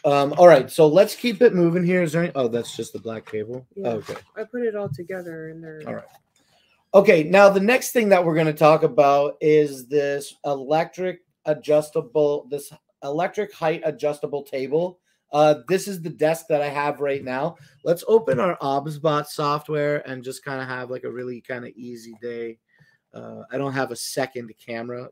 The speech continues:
Speaker 1: connected today to facilitate, um,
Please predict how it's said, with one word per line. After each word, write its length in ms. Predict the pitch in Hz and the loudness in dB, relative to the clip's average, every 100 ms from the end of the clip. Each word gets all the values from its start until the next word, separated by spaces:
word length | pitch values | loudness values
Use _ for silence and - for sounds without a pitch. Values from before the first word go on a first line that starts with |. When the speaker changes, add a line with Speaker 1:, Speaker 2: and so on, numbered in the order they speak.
| _ | _
Speaker 1:
connected 540 | 131 131 - 139 131 | -12 -12 -10 -10 -10
today 460 | - 139 135 156 156 _ _ _ _ _ _ - - | -10 -8 -8 -10 -14 _ _ _ _ _ _ -20 -10
to 420 | 123 117 113 113 | -8 -6 -8 -10
facilitate, 1000 | - - - 135 123 - 110 107 101 - _ _ - - _ _ _ _ _ _ _ _ _ _ _ _ _ _ _ _ _ - _ _ _ _ _ _ _ _ _ _ _ _ _ _ _ _ _ _ | -12 -12 -4 -2 -4 -6 -10 -10 -12 -18 _ _ -20 -20 _ _ _ _ _ _ _ _ _ _ _ _ _ _ _ _ _ -20 _ _ _ _ _ _ _ _ _ _ _ _ _ _ _ _ _ _
um, 760 | 113 110 107 107 104 104 101 | -14 -12 -10 -12 -12 -14 -16